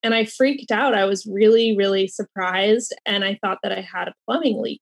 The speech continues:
that I wasn't aware of. So I ripped open the wall in my bathroom, 'cause it was right above there. Didn't have a plumbing leak. I pulled all of my flashing down under my trailer, which, you know, the trailer manufacturer had installed. And I could see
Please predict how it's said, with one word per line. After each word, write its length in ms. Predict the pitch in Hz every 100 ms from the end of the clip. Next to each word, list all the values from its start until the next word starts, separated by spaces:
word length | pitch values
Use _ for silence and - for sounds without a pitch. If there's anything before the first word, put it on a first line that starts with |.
| -
that 120 | -
I 80 | 175
wasn't 300 | - 214 214
aware 340 | 202 - -
of. 100 | -
So 140 | - 214
I 60 |
ripped 400 | 202 202 233 - -
open 300 | 208 214 208
the 100 | 196
wall 440 | 185 190 202 240
in 80 | 214
my 160 | 180 180
bathroom, 720 | 165 180 - 190 208 254 254 _
'cause 160 | - 208
it 40 |
was 140 | 180 185
right 160 | 180
above 300 | 185 180 180
there. 320 | 190 196 233 269 _ _ _ _ _
Didn't 220 | - 208 233
have 100 | 240
a 80 |
plumbing 460 | 233 247 240 240 240
leak. 320 | 233 233 226 -
I 80 | 220
pulled 260 | 214 214 -
all 280 | - 214 233
of 100 | 240
my 200 | 240 233 -
flashing 520 | 208 208 214 240 233
down 280 | 226 220 220
under 220 | 208 202
my 140 | 202
trailer, 440 | 196 196 196 220 254
which, 220 | 208 -
you 80 | 196
know, 80 |
the 80 | 190
trailer 320 | 190 202 190
manufacturer 760 | 185 185 196 208 196 - - 202
had 140 | 202
installed. 640 | 190 185 - 180 190 254 277 _ _ _ _ _ _
And 120 | 220
I 120 | 220 214
could 260 | 294 226
see 520 | - 277 262 226 233